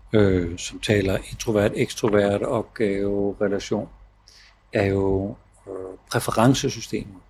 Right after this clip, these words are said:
og bygger på en anden del af psykologien, end det enagrammet bygger på. Øh, så jeg,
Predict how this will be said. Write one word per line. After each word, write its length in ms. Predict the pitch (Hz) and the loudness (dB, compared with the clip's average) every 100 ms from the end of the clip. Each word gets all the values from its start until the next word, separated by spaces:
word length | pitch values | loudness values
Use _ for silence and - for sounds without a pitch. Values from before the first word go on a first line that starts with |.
| - - - - | -20 -20 -20 -6
og 140 | 110 | -2
bygger 340 | - 117 113 123 | 6 8 8 4
på 160 | - | 4
en 140 | 110 - | 2 2
anden 260 | 117 127 | 2 2
del 260 | 127 117 127 | 4 2 2
af 40 | |
psykologien, 760 | 104 117 98 95 120 110 117 110 143 | -2 -2 -2 0 2 2 2 -2 -2
end 160 | 101 | -2
det 320 | 104 104 - | 2 2 2
enagrammet 520 | 113 123 127 170 156 123 | 0 0 2 0 0 -4
bygger 220 | 104 85 | -6 -6
på. 200 | 87 - - _ - - - - - - - - - _ _ - | -10 -12 -18 _ -20 -20 -20 -20 -18 -18 -20 -20 -20 _ _ -6
Øh, 380 | 110 92 87 85 85 90 - - _ _ _ _ _ - _ | -2 0 -2 -8 -14 -20 -20 -20 _ _ _ _ _ -20 _
så 280 | - - 104 | -10 -4 -2
jeg, 480 | 101 101 98 95 | 0 2 2 -2